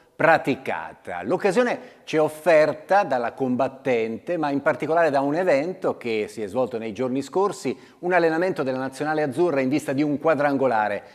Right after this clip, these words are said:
con la rappresentativa di San Marino. Della combattente accogliamo questa sera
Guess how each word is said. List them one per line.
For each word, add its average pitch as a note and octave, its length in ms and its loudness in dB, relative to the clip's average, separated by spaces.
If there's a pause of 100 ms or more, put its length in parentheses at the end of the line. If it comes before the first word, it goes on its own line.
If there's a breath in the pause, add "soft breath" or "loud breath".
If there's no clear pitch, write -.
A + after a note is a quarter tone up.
(220 loud breath)
con D#3 160 2
la D3 120 8
rappresentativa D3 720 2
di A2 100 -6
San A2+ 200 -4
Marino. F2+ 360 -8
Della F#3 260 6
combattente D3+ 800 2
accogliamo B2 640 -2
questa A2+ 240 -8
sera F3 320 2